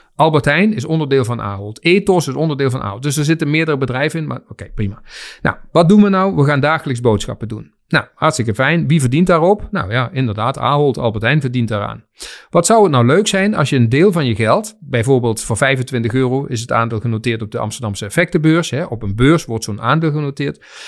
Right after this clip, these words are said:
zou jij dus een, voor vijfentwintig euro zou je een aandeel kunnen kopen. Ja, dan kun je zeggen, ja, één aandeel, is dat nou, eh, zo wild? Nee, natuurlijk niet. Maar laten we even zeggen, voor vijfentwintig euro kun je al een aandeel Albert Heijn kopen.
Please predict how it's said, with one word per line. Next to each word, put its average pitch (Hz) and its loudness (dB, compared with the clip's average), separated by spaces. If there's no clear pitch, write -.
zou 202 4
jij 160 6
dus 123 2
een, 127 -4
voor 131 -6
vijfentwintig 151 4
euro 160 2
zou 135 2
je 120 2
een 123 -2
aandeel 123 0
kunnen 104 -4
kopen. - -6
Ja, 113 -4
dan 95 -8
kun 113 -4
je 101 -2
zeggen, 98 -4
ja, 110 -4
één 123 0
aandeel, 123 0
is 127 -8
dat 135 -2
nou, 117 -2
eh, 113 -6
zo 117 -2
wild? 120 -2
Nee, 104 -2
natuurlijk 113 2
niet. 117 -2
Maar 127 2
laten 151 2
we 156 0
even 139 -6
zeggen, 156 -2
voor 131 0
vijfentwintig 139 0
euro 151 0
kun 156 0
je 147 0
al 127 2
een 123 -4
aandeel 143 0
Albert 139 -2
Heijn 202 2
kopen. - -6